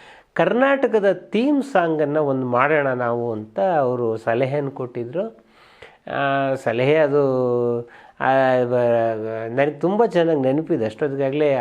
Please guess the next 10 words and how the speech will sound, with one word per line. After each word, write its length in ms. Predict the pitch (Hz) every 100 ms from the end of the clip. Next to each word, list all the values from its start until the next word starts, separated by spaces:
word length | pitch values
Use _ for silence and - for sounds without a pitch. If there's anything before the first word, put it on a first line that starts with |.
| 107
ಈ, 200 | 120 139
ಈ 420 | 170 - 139 165 131
ಘಟನೆ 360 | 120 117 165
ನಡೆಯೋಷ್ಟೊತ್ತಿಗಾಗಲೇ 880 | 151 131 151 147 165 151 139 147 160
ರವಿಚಂದ್ರನ್ 560 | 151 139 151 143 143
ಮತ್ತು 200 | 139 135
ಹಂಸಲೇಖ 400 | 131 131 135 127
ದೂರ 240 | 135 127 131
ದೂರ 200 | 135 131
ಆಗಿದ್ರು. 520 | 123 120 127 170 -